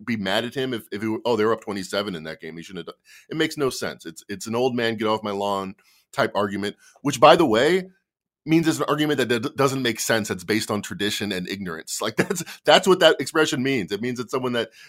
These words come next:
doesn't really care about the truth or reality, but they want someone to, you know, get off my lawn because they, you know, have a,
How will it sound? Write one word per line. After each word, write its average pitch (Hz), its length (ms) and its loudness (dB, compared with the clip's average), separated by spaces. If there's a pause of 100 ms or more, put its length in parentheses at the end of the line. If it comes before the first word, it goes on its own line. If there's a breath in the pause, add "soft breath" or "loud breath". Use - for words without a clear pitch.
(100)
doesn't 127 320 0
really 120 220 2
care 117 260 2
about 110 240 0
the 104 80 -18
truth 113 360 -4
or 104 60 0
reality, 101 600 0 (320 soft breath)
but 98 120 -6
they 107 80 2
want 113 260 0
someone 107 240 -4
to, 95 120 -2
you 90 140 -6
know, 87 140 -10
get 127 100 2
off 117 220 2
my 110 100 2
lawn 107 400 0
because 92 320 -6
they, 90 160 -4
you 90 140 -12
know, 90 180 -10 (180)
have 92 300 -6
a, 92 320 -6